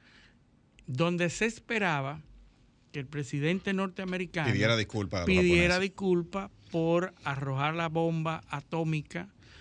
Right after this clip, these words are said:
Speaker 1: Bueno, la primera vez murieron setenta mil personas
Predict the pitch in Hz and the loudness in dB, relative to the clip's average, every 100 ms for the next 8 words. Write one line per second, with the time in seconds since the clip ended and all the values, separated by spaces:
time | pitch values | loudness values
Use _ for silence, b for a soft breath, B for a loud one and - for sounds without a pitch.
0 | B - 135 139 135 143 139 151 170 170 | B -6 -2 -2 -2 -2 0 2 4 4
1 | 180 170 170 160 151 165 180 175 156 156 | 2 -2 -4 -2 0 0 -2 -6 -4 -2
2 | 151 147 135 151 190 196 185 156 - 190 | -2 -2 -2 0 -2 -4 -6 -8 -8 -4
3 | 180 170 160 | -2 -4 -6